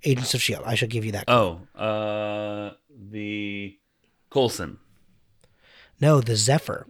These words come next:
Speaker 2: Ooh.
Speaker 1: So that's kind of a fun little thing, fun little Easter egg. Uh, but f-, here's another fun fact for you, though. There has been many of, of these crashes, but there were also two in nineteen forty-seven.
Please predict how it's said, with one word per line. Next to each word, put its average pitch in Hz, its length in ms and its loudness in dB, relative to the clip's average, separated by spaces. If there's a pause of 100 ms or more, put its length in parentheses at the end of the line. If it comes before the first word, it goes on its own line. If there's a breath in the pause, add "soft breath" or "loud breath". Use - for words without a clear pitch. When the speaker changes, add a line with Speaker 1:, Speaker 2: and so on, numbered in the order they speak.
Speaker 2:
Ooh. 107 840 4 (1080)
Speaker 1:
So - 160 -4
that's 139 180 2
kind 110 180 -2
of 104 60 -6
a 98 40 -8
fun 101 260 -4
little 95 200 -8
thing, 117 400 -4
fun 113 240 -6
little 104 240 -6
Easter 131 360 -4
egg. 147 240 -2 (460 soft breath)
Uh, 196 240 6
but 190 260 8
f-, - 200 -12
here's 233 260 2
another 180 300 8
fun 185 260 4
fact 175 300 2
for 143 200 -2
you, 151 120 4
though. 165 180 4
There 156 160 4
has 123 120 4
been 127 240 4
many 156 300 6
of, 107 220 -10
of 117 140 -4
these 113 160 -4
crashes, 107 420 -4 (420 loud breath)
but 139 120 2
there 160 80 10
were 175 60 10
also 196 400 10
two 220 500 8
in 202 240 8
nineteen 185 400 6
forty-seven. 160 760 4